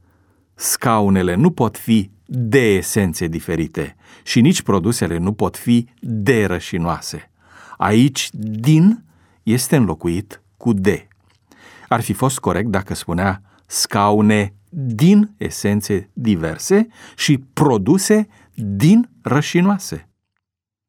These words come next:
Deranjat pe drept, directorul de producție îi dă replica potrivită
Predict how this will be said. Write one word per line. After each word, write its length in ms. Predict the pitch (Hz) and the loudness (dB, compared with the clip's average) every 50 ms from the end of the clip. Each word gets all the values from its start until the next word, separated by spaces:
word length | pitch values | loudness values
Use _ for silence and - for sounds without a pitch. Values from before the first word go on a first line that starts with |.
| _ _ _ _ _ _ _ _ _ _ _ _ _ _ _ | _ _ _ _ _ _ _ _ _ _ _ _ _ _ _
Deranjat 520 | 110 127 123 110 104 101 92 135 147 - | 0 2 2 2 0 0 0 -2 -2 0
pe 140 | - - 87 | -2 -2 -2
drept, 600 | 78 85 110 180 190 - - - - - - _ _ _ _ _ | 0 0 0 0 0 -4 -10 -18 -18 -18 -20 _ _ _ _ _
directorul 640 | - 117 113 117 135 160 156 - 131 107 95 87 | -2 2 2 4 4 2 0 0 0 0 2 0
de 100 | 85 85 | 0 -2
producție 760 | 80 - 90 85 82 131 175 165 - - 185 175 175 185 - - _ | -4 -4 -4 -2 -2 -2 -2 -2 -2 0 2 2 2 0 -2 -6 _
îi 180 | - 135 123 107 | -2 0 0 2
dă 220 | 101 110 127 127 | 2 2 2 2
replica 440 | 104 120 135 131 131 123 117 127 - | 2 0 0 -2 -4 -4 -2 -2 -2
potrivită 760 | - - 104 - - 113 131 190 233 226 - 113 95 82 - | -2 -2 -4 -2 -2 0 2 4 2 4 2 0 -2 -2 -4